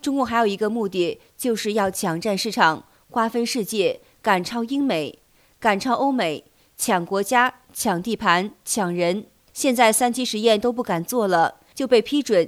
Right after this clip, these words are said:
紧急使用，就是为了在时间和速度上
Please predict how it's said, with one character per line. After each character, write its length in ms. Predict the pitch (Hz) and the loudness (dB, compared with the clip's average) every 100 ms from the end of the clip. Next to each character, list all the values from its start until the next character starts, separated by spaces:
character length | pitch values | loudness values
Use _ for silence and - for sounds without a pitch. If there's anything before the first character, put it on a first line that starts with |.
| - | -2
紧 180 | - 160 | -8 -6
急 160 | 185 | -6
使 180 | 226 185 | -4 -2
用， 260 | 180 165 - _ _ | -2 -2 -4 _ _
就 120 | - | -2
是 120 | 294 262 | -2 0
为 160 | 254 | 0
了 100 | 202 | 2
在 160 | 180 208 | 0 -2
时 200 | - 185 | -2 -4
间 260 | 233 247 240 | -2 -2 -4
和 120 | - | -8
速 200 | 185 262 | -6 -6
度 120 | 185 | -6
上 280 | 170 196 165 | -2 0 0